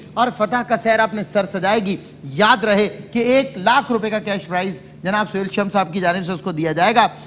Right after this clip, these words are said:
और एक एलईडी, थर्टी टू inches एलईडी का तोहफा दिया जाएगा from Bellini hair color, यानी हर रंग में लगो young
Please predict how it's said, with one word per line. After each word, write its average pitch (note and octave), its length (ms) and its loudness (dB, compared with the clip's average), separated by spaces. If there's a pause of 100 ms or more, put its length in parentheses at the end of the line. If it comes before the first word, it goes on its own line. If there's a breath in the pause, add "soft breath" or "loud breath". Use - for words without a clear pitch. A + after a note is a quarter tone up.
(140 loud breath)
और G#3+ 140 6
एक B3 420 -2
एलईडी, B3+ 720 2
थर्टी A3 200 -2
टू B3+ 140 0
inches A#3+ 400 -4 (100)
एलईडी A#3+ 300 0
का A#3 80 4
तोहफा G#3+ 260 -2
दिया G#3 180 -4
जाएगा F#3+ 420 2 (220 loud breath)
from G#3 300 2 (240)
Bellini A#3 380 2
hair F#3 160 0
color, G3 360 2 (260 loud breath)
यानी G3 140 0
हर G#3 220 4
रंग G#3+ 220 -4
में F#3+ 100 -6
लगो E3 320 0
young E3+ 300 0